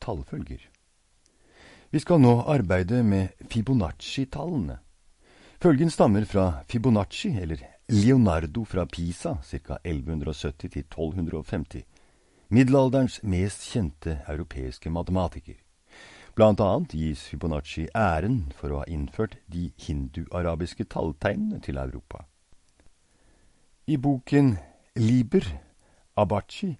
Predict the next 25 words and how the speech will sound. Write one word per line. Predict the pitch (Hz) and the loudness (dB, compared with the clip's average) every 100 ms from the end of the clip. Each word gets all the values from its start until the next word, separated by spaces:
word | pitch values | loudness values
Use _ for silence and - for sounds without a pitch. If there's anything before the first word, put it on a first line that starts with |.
| - _ _ _ | -14 _ _ _
skrev | - 120 120 120 | 0 4 6 4
han | 151 104 | 2 2
om | 90 | 0
disse | 82 - 78 | -4 -8 -8
talltegnene | 98 90 76 87 90 98 104 78 - | -4 -4 -2 -2 0 2 2 0 -4
og | 107 98 87 - - | 0 0 -2 -6 -4
hvordan | 92 87 117 98 | -2 0 -2 -2
en | 76 76 | -2 -4
regner | 80 65 | -4 -6
med | 71 82 | -8 -8
dem. | - - _ _ _ _ _ - _ _ _ _ _ _ _ - | -10 -16 _ _ _ _ _ -20 _ _ _ _ _ _ _ -2
Fibonacci-tallene | 123 147 98 - 95 110 120 139 95 | 2 4 2 0 -4 -2 -2 -4 -6
er | 87 | -8
svært | - 80 82 | -4 -4 -4
interessante | 107 113 127 - 98 139 147 69 69 | -6 -6 -8 -4 -2 0 -2 -4 -8
ved | 76 | -10
sin | 78 76 - | -10 -10 -6
matematiske | 87 95 104 67 - 80 - 90 | -6 -4 -4 -4 -10 -12 -10 -10
struktur | - 98 - - 113 - - - - | -8 -8 -8 -6 -6 -6 -18 -20 -4
og | 123 | 2
ved | 123 120 | 4 2
at | 123 | 0
de | |
dukker | 117 180 - 82 85 | -4 -6 -8 -4 -2
opp | 123 | -2